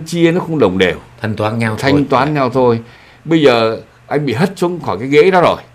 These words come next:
Speaker 1: thì cái người khác, thưa quý vị, cái ghế là chia chác, chia chác thôi hoặc là mua. Nó có quyền lợi nó ở trong đó. Và bây giờ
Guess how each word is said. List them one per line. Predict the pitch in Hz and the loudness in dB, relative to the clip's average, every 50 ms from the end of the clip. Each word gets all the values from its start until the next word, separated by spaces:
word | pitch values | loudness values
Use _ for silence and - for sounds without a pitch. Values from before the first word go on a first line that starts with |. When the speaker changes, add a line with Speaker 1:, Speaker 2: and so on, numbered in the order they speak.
| _ _ _ _ _ _ _ _ _ _ _ - | _ _ _ _ _ _ _ _ _ _ _ -12
Speaker 1:
thì | - 120 | -10 -6
cái | 151 175 | -4 2
người | 156 135 | 2 2
khác, | - - - 175 190 196 196 - - - - - - - _ - | 2 4 4 4 4 4 0 -6 -20 -20 -20 -20 -20 -20 _ -4
thưa | 190 | -4
quý | 190 214 214 | -2 0 0
vị, | 190 156 131 - - - - - | 2 0 0 -4 -12 -20 -20 -14
cái | - 185 175 165 | -12 -10 0 4
ghế | 190 202 226 247 214 | 6 6 6 6 4
là | 180 - - | 0 -4 -4
chia | - 196 190 165 - | -6 -6 -6 -6 0
chác, | - 233 233 247 240 247 - _ _ _ _ | 0 0 0 0 -4 -10 -18 _ _ _ _
chia | - 185 175 | -8 -8 -6
chác | 175 - 220 220 - | -2 -2 -2 -2 -2
thôi | 175 151 | -4 -4
hoặc | 147 131 131 | -4 -2 -2
là | 127 | -2
mua. | 123 139 175 202 208 196 - - - - - _ _ _ _ - - _ - _ _ _ _ _ | -2 0 4 6 6 6 6 4 -2 -16 -20 _ _ _ _ -20 -20 _ -20 _ _ _ _ _
Nó | - 196 220 143 | -4 -4 -2 2
có | 226 220 - - - - _ | 0 0 0 -2 -12 -10 _
quyền | 165 156 147 131 131 | 2 2 2 2 0
lợi | 139 131 - - | -2 -2 -2 -4
nó | 151 180 | -4 -2
ở | 165 120 | -2 -2
trong | 117 - 165 165 | -2 -4 -4 0
đó. | 170 185 202 220 - - - _ _ - _ _ - | 2 2 2 2 0 -4 -14 _ _ -20 _ _ -4
Và | 135 147 | -2 0
bây | 185 190 | 0 2
giờ | 185 170 | 2 2